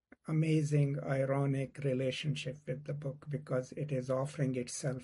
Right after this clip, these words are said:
as a preface, but it's usually written after the book has been finished. The introduction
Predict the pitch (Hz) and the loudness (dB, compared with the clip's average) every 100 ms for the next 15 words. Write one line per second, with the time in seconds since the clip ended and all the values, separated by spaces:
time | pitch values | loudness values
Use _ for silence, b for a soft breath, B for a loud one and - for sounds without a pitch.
0 | - 147 131 - - 151 - 151 - - | -6 -6 -6 -8 -4 -4 0 -4 -4 -4
1 | 147 147 139 - 131 139 147 147 143 127 | -4 -4 -6 -4 -2 4 6 6 4 0
2 | 123 123 135 147 139 127 147 143 131 151 | -2 -2 -4 -2 -4 -4 -4 -2 -2 -4
3 | - 147 131 127 139 131 - - _ _ | -6 -6 -4 -4 -2 -2 -2 -20 _ _
4 | _ _ _ _ _ _ - 127 - 143 | _ _ _ _ _ _ -20 -18 -4 -2
5 | 127 - 202 151 - - _ _ b b | -2 -2 -2 -2 -4 -14 _ _ b b
6 | b b b b b _ _ _ _ - | b b b b b _ _ _ _ 4
7 | 170 185 180 165 226 240 - 196 123 123 | 6 6 4 4 4 2 -2 2 2 0